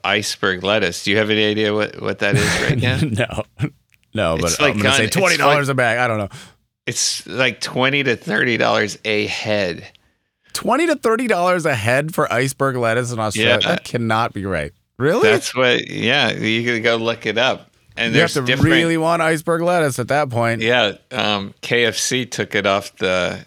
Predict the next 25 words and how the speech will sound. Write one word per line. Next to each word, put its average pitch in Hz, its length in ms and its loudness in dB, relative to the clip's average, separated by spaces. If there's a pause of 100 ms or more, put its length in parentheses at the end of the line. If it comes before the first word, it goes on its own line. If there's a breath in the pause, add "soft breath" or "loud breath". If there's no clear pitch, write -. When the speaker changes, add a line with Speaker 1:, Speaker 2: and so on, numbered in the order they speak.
Speaker 1:
you 101 140 -4
know, 95 120 -2
took - 280 -4
it 101 100 0
all 98 220 2
of, 92 220 -4 (100)
out 101 220 2
of 95 100 -2
all 98 240 0
their 92 220 -2
sandwiches, 101 880 -6 (100)
replaced 95 600 -4
it - 100 -8
with 87 220 -12
cabbage. 101 600 -6
Speaker 2:
Get 135 180 -4 (280 loud breath)
out 131 320 -2
of 107 140 0
here. - 100 0
Speaker 1:
Um, 90 320 -2 (280)
but 117 320 0
we 127 300 -2
are 139 180 4
gonna 120 200 -2
see 104 680 -2